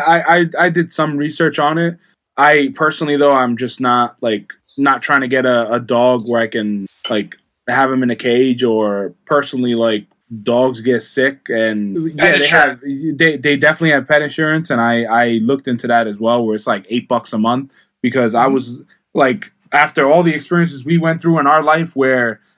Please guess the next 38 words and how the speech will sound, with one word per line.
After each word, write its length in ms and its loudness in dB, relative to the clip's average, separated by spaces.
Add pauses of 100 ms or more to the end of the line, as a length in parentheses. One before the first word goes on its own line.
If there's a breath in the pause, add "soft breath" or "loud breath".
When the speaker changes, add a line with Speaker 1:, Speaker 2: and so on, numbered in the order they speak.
(180)
Speaker 1:
dog 240 2
gets 240 0
sick 300 0
and 100 -2
they're 120 2
like, 160 0
"Hey, 260 2
it's, 120 0
like, 160 0
fifteen 320 0
thousand 320 2
dollars 500 2
to 180 0
fucking 500 -2
have 220 -2
your 100 0
dog 240 -2
live." 480 -2 (220)
Uh, 500 0
and 180 0
they 100 2
got 260 2
you 40 0
by 140 2
the 80 -6
fucking 600 -4
short 340 0
and 100 -8
curlies 480 -2
because 300 -2
they 140 0
know 180 2
you're 180 2
not 220 0
gonna, 480 -4 (220)
you 160 0
know, 400 0
you, 180 0